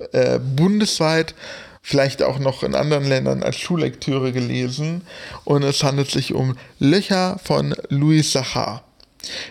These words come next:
In Löcher geht es um Stanley und Stanley, Stanley wird von seinen Eltern in ein Bootcamp gesteckt, weil er irgendwas getan hat, ich weiß gar nicht mehr was. Und auf,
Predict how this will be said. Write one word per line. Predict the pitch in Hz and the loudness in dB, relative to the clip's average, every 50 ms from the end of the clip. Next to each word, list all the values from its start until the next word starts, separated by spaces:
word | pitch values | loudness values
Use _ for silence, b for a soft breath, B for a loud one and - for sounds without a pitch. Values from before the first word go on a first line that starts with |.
| B | B
In | - 139 | 0 2
Löcher | 139 156 170 - 185 165 | 2 4 4 2 2 2
geht | 151 160 160 - | 2 2 4 4
es | 170 160 - - | 4 2 2 0
um | - - - 143 139 131 | 0 2 2 2 2 0
Stanley | - - - 135 131 139 147 160 180 190 196 202 208 202 196 - - - | 0 -2 -2 0 0 0 0 0 2 2 2 2 2 2 2 0 -2 -2
und | - - 147 151 147 147 147 147 147 - - - - - | 0 2 2 4 2 2 2 0 -2 -4 -6 -10 -10 -8
Stanley, | 143 - - - - - _ _ - 143 143 143 147 156 151 156 156 156 - - - - | -6 -6 -6 -6 -8 -10 _ _ 0 2 2 2 2 0 2 2 0 0 -2 -4 -6 -4
Stanley | - - - 160 151 160 180 175 185 165 170 165 165 160 160 | -4 0 2 2 2 4 4 4 4 4 4 2 0 0 0
wird | 151 151 151 160 160 - B B B B B 127 B | 2 2 4 2 2 -2 B B B B B -14 B
von | - - - 147 143 147 151 156 151 - - - | -6 -2 0 2 2 2 0 0 0 0 0 2
seinen | - 139 135 147 143 143 - 139 143 147 147 - | 0 0 2 2 2 2 2 2 0 0 -2 0
Eltern | - - 73 143 143 - 151 147 143 | 0 2 2 2 2 2 2 2 2
in | - - | 0 0
ein | 147 147 143 135 | 0 0 0 2
Bootcamp | 156 170 190 - - - 143 127 127 131 - | 2 2 2 0 0 -2 0 0 -2 -2 -6
gesteckt, | - 143 - - - 139 - - - | -6 -6 -4 -2 -4 -4 -4 -2 -2
weil | 143 131 135 | 0 0 2
er | 135 - | 2 0
irgendwas | - 139 135 131 127 - - - - - - - | 0 0 0 0 0 -2 -4 -6 -8 -10 -8 -8
getan | - - - - 147 151 170 | -8 -6 -4 -4 -2 0 2
hat, | 175 180 165 - | 2 0 0 0
ich | - | 0
weiß | 147 143 - - | -2 -2 0 -2
gar | 151 147 | -4 -4
nicht | 143 135 - | -4 -4 -4
mehr | 135 131 | -4 -2
was. | 151 170 190 - - B B B B B B B B B B B B 127 B | 0 0 0 0 -4 B B B B B B B B B B B B -8 B
Und | - 151 151 160 156 147 - - - | 0 0 2 2 0 -2 -2 -2 0
auf, | - - 143 - | 0 0 0 -2